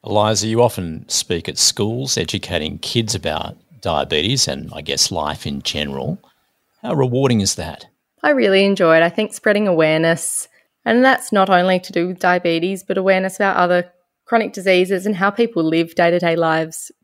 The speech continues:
Speaker 2: without having a, an illness that you can see. I don't, it's an invisible illness. I walk down the street and no one would know that everything I have to do in my day just to get out of the house, just to live and feel happy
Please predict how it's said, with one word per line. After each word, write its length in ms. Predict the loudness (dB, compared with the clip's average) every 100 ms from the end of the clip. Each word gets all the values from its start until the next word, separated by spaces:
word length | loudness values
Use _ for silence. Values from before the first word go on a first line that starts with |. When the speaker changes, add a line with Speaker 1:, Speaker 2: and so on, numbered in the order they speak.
| _
Speaker 2:
without 440 | -4 0 2 0 -6 _ _
having 480 | _ -2 0 0 0
a, 360 | 0 2 0 -4 _ _ 0
an 140 | 2
illness 260 | 4 2 0
that 120 | -6
you 60 |
can 160 | -6 -8
see. 540 | 0 2 2 0 -4 -4
I 140 | -2
don't, 200 | 0 -2 -6 -10
it's 180 | -6 0
an 80 |
invisible 420 | 2 2 2 2 2
illness. 340 | 2 -2 -2
I 100 | -2
walk 200 | 0 -2
down 180 | -4 -4
the 80 | -4
street 300 | 2 2 2
and 80 |
no 120 | 2 0
one 100 | 0
would 80 |
know 320 | 0 2 2 4
that 260 | 4 4 0 _ _ _ _ _ _ _ -2
everything 420 | 2 2 2 0 0
I 40 |
have 120 | -2
to 80 | -2
do 80 | -2
in 60 | 0
my 100 | 0
day 320 | 0 0 -2
just 200 | -4 -4
to 80 | -2
get 160 | 0
out 120 | 0 -4
of 60 |
the 60 | -8
house, 440 | -4 -2 -2 -4
just 280 | -6 -6 0
to 120 | 2
live 380 | 4 4 2 0 -4
and 220 | -4 -2
feel 140 | 0 0
happy 680 | 0 -2 0 0 0 -2